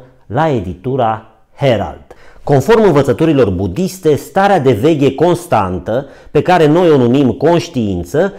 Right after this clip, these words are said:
se găsește în sufletul fiecărei ființe vii.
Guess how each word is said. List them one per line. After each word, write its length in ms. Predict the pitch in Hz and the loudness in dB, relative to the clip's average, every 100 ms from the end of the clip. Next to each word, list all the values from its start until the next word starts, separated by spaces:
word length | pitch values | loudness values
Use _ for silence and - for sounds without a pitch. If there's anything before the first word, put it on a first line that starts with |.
| - | -20
se 220 | - - 214 | -6 0 4
găsește 480 | 165 156 220 214 180 | 2 2 -2 0 -2
în 60 | |
sufletul 560 | 151 - 226 208 190 175 | -2 -4 -2 0 0 0
fiecărei 440 | - 180 170 156 | 0 0 0 -2
ființe 380 | 131 143 135 135 | -2 -4 0 0
vii. 440 | 110 120 135 - | 0 -2 -4 -14